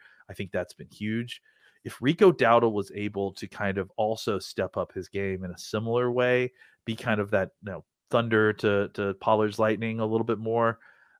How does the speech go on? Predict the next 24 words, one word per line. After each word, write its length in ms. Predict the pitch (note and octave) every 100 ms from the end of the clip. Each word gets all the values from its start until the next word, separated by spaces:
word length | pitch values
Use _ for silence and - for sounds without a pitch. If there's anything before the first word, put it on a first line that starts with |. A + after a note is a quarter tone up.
| G#2
um, 500 | G2+ G2+ G2 F#2+ F#2 _ _ -
I, 240 | A#2+ C#3+
I 40 | C3+
think 200 | D3 B2+
that 120 | A2
this 200 | A2+ -
run 160 | A#2
game 220 | A2 G#2+ G2
could 160 | G#2
go 180 | G#2+ G#2
to 80 | G2+
places 440 | - G2+ - F#2+
that 100 | G2+
we 120 | F#2
hadn't 280 | G2 G2+ F#2
really 200 | F#2+ F2+
seen 440 | - - A2+ A2+ G#2
or 180 | G#2
expected 460 | F#2 - A#2+ A2+ A#2+
it 80 | A#2
to 80 | A#2
go 200 | A#2+ A#2+
to 140 | - A2+
yet. 340 | A#2+ A#2+ A2+